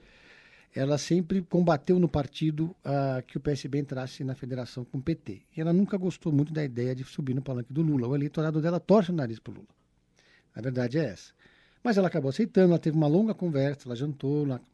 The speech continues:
com Lula, com a Janja, ficaram horas conversando, Lula é muito bom ouvinte, é muito jeitoso pra fa-, pra, com as pessoas, né? E ela resolveu, fez uma foto com o Lula, mas tudo indica que ela não vai ser uma entusiasta da campanha do Lula. Ela vai tocar o barco dela aqui em São Paulo,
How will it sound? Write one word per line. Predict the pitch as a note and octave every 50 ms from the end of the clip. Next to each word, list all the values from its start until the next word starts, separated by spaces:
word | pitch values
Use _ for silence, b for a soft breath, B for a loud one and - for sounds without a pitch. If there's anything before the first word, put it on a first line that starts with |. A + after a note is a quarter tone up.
| B2 -
com | - C#3+ C3+
Lula, | B2+ C3 C#3+ C#3 B2+ A#2
com | - - C3
a |
Janja, | B2 A#2 B2+ C3 C#3 C#3 C3+ C3 C3+ C3+ b b b b b b b b
ficaram | b b C3+ C3+ C3 C3 B2
horas | B2+ C#3 D3 D3 C#3
conversando, | - - C3 C3 C#3 C3 - - C3+ C3+ C#3 C#3 C3
Lula | B2 C3 C#3 C#3
é | C#3
muito | C3+ C#3+ C#3 C3 D3+
bom | C3+ B2+ B2+ C3
ouvinte, | C3 C#3+ C#3+ B2+ A#2+ C3 C3+ C#3 C#3 C3+ - B2+ C3+ C#3+ - b b b b b b b b
é | A2+ A2+ A2+ A2+
muito | A2+ A#2 A#2+ B2+ A#2+ - - C3 B2 B2 A#2
jeitoso | A2 B2+ D3 C3+ - - D3 D3 D3+ D3+ C3 C3+ C3
pra | - B2
fa-, | - - A#2+ A2 - _
pra, | - A#2 A2+ A2
com | - - A#2
as | A#2
pessoas, | - - D3+ - - - C#3 D3+ D3+ D3 C#3+ B2 A2
né? | A2+ B2+ C3 C#3+ D3+ - b b b b b b b b b
E | C3
ela | C3 C3 C3+
resolveu, | B2+ C3 C3 C3 C#3 A#2 B2 C#3 C3+ C3+ - -
fez | - - D3+ D#3+ D3+
uma | D#3 D3 C#3 C3
foto | - - C3 - -
com | C3 - F3+
o | D#3
Lula, | C#3+ D#3+ D#3+ F3 F3
mas | E3+ D3+ C#3+ C#3 - - -
tudo | - F#3 E3+ D3 E3+
indica | G3 G3+ C#3+ C3+ C3+ - D#3
que | - E3
ela | E3 E3
não | F3 F#3
vai | D#3+ D3 C#3 C3+
ser | - - - C3
uma | C3+ D#3+ E3 E3
entusiasta | D#3 - C#3+ C3+ C#3+ C#3 B2 A2+ A2+ A2 - - A2+
da | G2+
campanha | G#2 - C3+ A#2 - B2 B2
do | B2 C#3
Lula. | C3 A#2 G2+ G2
Ela | G2+
vai | G#2 A#2
tocar | A#2+ - C3+ C3 - C#3+
o | D3
barco | C#3+ C3 B2+ C3 - - E3
dela | C3+ C3+ C3+ C3+
aqui | - -
em | C3+
São | - G3+ G#3+
Paulo, | G3 - E3 D3+ D3+ C#3 B2+ A2+